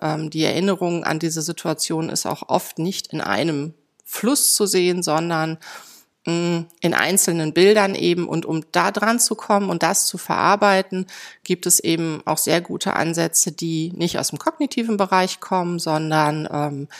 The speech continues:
die auch mit Bildern arbeiten, die mit, ähm, äh, ja, unterschiedlichen Dingen arbeiten, um das, um diese Gefühle, diese Emotionen, die eben an die Situation geknüpft sind, ähm,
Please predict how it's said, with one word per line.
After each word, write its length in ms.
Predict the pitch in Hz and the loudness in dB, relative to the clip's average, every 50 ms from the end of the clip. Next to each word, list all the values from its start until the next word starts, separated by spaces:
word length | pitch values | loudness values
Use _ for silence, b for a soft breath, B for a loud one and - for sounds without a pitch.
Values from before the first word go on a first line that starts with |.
| B B B B - | B B B B 0
die 100 | 226 - | 2 4
auch 140 | - 175 - | 4 4 4
mit 160 | 202 196 196 | 2 0 0
Bildern 380 | - 143 143 147 151 143 143 139 | 2 2 2 2 0 -2 -2 -4
arbeiten, 580 | - 131 143 139 139 143 143 143 - - 160 151 | -2 -2 -2 0 0 0 0 -2 -2 -4 -6 -6
die 140 | 160 170 | -4 -4
mit, 360 | 175 170 170 - - - - - | -4 -4 -2 -2 -2 -2 -2 -2
ähm, 560 | - 165 160 160 160 160 156 151 151 - - - _ | -2 -2 0 0 -2 -4 -6 -6 -8 -10 -12 -16 _
äh, 200 | - - - - - - - - | -16 -14 -14 -14 -14 -16 -16 -10
ja, 160 | - - - | -4 -2 -2
unterschiedlichen 1000 | - - 214 226 226 196 185 - - 190 180 - 185 180 - - 175 160 160 160 160 B B B B B B B B B B B | 0 2 2 2 2 2 2 2 0 0 0 -2 -2 -4 -2 -2 -2 -2 -2 -4 -6 B B B B B B B B B B B
Dingen 380 | - 156 165 196 196 190 180 - | -2 2 4 4 6 4 2 2
arbeiten, 520 | - - 175 175 170 170 165 165 - 180 | 2 2 2 4 4 2 2 2 0 -4
um 380 | - - 170 165 165 165 180 - | -4 -2 -2 -2 -2 -2 -4 -2
das, 320 | - 139 156 170 - - - | -2 0 2 2 2 0 0
um 160 | - 180 185 | 0 -2 -2
diese 200 | 196 190 175 185 | 0 0 2 2
Gefühle, 360 | 185 175 - - 240 226 233 | 0 0 0 0 2 2 2
diese 180 | 185 170 165 170 | 2 2 0 0
Emotionen, 600 | - 160 151 - - - 196 214 220 214 214 196 | -2 -2 0 0 0 4 6 6 6 6 4 2
die 200 | 190 180 - - | 0 0 2 2
eben 200 | 175 175 175 - | 2 2 2 0
an 120 | - 160 | 0 0
die 80 | 160 160 | -2 -2
Situation 580 | 165 170 - - 165 151 - - - 151 151 | -4 -6 -6 -6 -6 -4 -4 -4 -4 -4 -4
geknüpft 520 | 151 143 - - 156 139 131 - - - - | -6 -6 -6 -6 -8 -8 -8 -10 -10 -8 -6
sind, 440 | - 143 139 139 139 - - - - | -4 -4 -4 -6 -6 -8 -10 -10 -8
ähm, 380 | 143 143 151 143 135 151 156 | -10 -10 -8 -10 -10 -12 -14